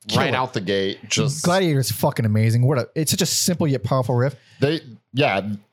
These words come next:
Speaker 2: those, and those two songs may not be f-, fancy like the other ones, and I'm using that term loosely. Um,
Speaker 1: Yeah.
Speaker 2: but the brutality is still very much there.
Speaker 1: Absolutely, and that, that's a, that's basically what the album is. The, this,
Speaker 2: Bru-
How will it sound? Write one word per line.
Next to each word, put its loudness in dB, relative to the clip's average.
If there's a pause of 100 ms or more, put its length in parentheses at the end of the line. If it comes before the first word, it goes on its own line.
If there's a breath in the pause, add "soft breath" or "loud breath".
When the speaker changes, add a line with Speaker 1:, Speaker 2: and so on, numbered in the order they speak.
(140)
Speaker 2:
those, 0
and 0
those -2
two 0
songs 0
may 0
not 0
be 0
f-, -6 (600)
fancy 0
like 0
the 0
other 0
ones, 0
and -2
I'm 0
using -2
that 0
term 0
loosely. -2 (120)
Um, 0
Speaker 1:
Yeah. 0
Speaker 2:
but -2
the 0
brutality 0
is -2
still 0
very 0
much -4
there. -2
Speaker 1:
Absolutely, -2
and 2
that, -4
that's -2
a, 2
that's -4
basically -2
what 0
the 0
album 0
is. -2
The, -2
this, 2
Speaker 2:
Bru- 0